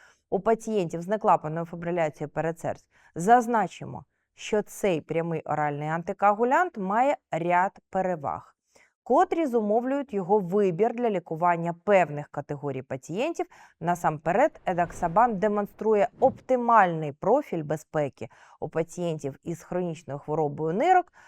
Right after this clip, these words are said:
помірного ступеня тяжкості. Мала кількість фармакологічної взаємодії зумовлює безпеку та ефективність його призначення поліморбідним пацієнтам,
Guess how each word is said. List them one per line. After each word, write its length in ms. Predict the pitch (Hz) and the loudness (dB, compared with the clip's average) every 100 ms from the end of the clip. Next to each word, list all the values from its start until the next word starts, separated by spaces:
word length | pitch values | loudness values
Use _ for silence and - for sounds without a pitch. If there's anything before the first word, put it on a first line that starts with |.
| _ | _
помірного 720 | - 196 196 240 254 285 262 294 _ | 0 0 2 0 0 -2 -2 -4 _
ступеня 600 | - 165 156 165 175 185 _ | -8 -6 -4 -6 -8 -10 _
тяжкості. 640 | - 113 - - _ _ - _ _ _ _ _ - - - - | -6 -6 -6 -20 _ _ -20 _ _ _ _ _ -20 -20 -12 4
Мала 360 | 220 226 208 | 6 8 8
кількість 520 | - 190 160 165 - | 4 -6 -6 -8 -8
фармакологічної 960 | - 175 180 180 180 170 165 - 170 170 | -4 -4 -2 -2 -4 -4 -8 -8 -4 -4
взаємодії 800 | 175 208 220 247 247 392 226 - - - | 0 0 2 0 2 2 2 -2 -14 -12
зумовлює 680 | 165 220 233 254 220 214 202 | -4 -2 2 2 4 4 2
безпеку 800 | 175 240 - - 202 156 - 156 | 2 0 0 0 2 2 -2 -2
та 280 | - 165 - | 4 4 2
ефективність 800 | 160 160 - 247 285 349 339 - | -8 -8 -2 -2 0 -4 -6 0
його 300 | 233 226 247 | 2 4 2
призначення 720 | 240 226 226 226 - 233 226 - - _ | 2 0 2 0 0 -6 -6 -10 -20 _
поліморбідним 1080 | 233 294 339 359 302 262 190 226 208 240 240 | 0 4 4 4 4 2 2 -2 0 -2 -2
пацієнтам, 800 | 240 - 196 170 160 147 151 | -2 -2 -6 -4 -4 -4 -6